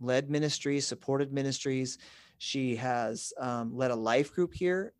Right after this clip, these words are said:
at Vancouver Church that not only served those, um, women who were a part of it, but would, then would go beyond her. And, and one of those would become a life group leader, and so on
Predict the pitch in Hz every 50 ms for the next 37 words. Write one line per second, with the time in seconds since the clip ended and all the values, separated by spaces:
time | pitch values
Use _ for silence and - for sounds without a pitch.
0 | _ _ - 127 127 123 120 120 - - 139 139 139 151 147 - 156 139 139 -
1 | - - 147 147 143 - - 147 131 131 139 151 160 175 170 - - 160 165 180
2 | 185 185 165 139 127 123 123 120 - - - 151 156 156 143 131 127 117 127 135
3 | 131 131 127 127 127 127 - - - - - - - - - - _ _ _ _
4 | - 127 123 123 120 120 117 117 117 117 120 - _ _ _ 117 123 127 131 135
5 | 131 127 131 123 123 117 - - - 147 156 185 180 139 127 113 - - 135 139
6 | 113 135 135 127 120 - - 147 156 165 156 156 151 - - 139 139 139 135 139
7 | 139 143 156 208 269 277 - - - 107 87 - - - _ _ _ - 127 127
8 | 131 127 - - 131 123 120 120 120 120 120 120 117 131 156 180 170 - 190 185
9 | 180 - 190 185 175 175 170 170 170 - - 160 147 - 151 151 151 151 151 151
10 | 151 - - - - - - _ - 117 117 107 - - 139 135 131 127 127 123
11 | 123 123 120